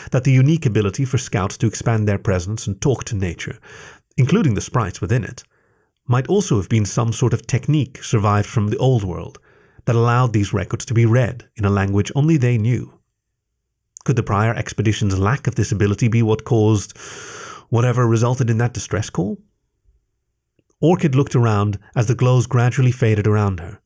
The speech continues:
She wondered if somewhere in this dense expanse of fused nature, the other expedition crews still existed, as a memory preserved in another group of sprites drifting about.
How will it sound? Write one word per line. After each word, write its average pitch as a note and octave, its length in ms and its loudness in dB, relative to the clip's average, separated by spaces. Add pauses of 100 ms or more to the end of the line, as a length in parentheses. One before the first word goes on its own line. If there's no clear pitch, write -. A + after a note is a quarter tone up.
(640)
She - 180 -2
wondered B2 380 2
if A2+ 100 0
somewhere C#3 440 2
in A2+ 120 2
this G#2 120 0
dense B2 340 0
expanse G2+ 520 -2
of - 60 -4
fused B2 420 2
nature, A#2 420 -2 (300)
the C3 120 2
other D3 220 2
expedition G2+ 520 -2
crews G#2 300 0
still A2+ 220 0
existed, A#2 540 0 (260)
as A2+ 140 2
a A#2 40 4
memory A#2+ 380 2
preserved G#2+ 480 2
in G#2+ 120 2
another A2 280 2
group G2+ 240 -2
of G2 100 -10
sprites - 520 -8
drifting - 360 -2
about. B2 380 -2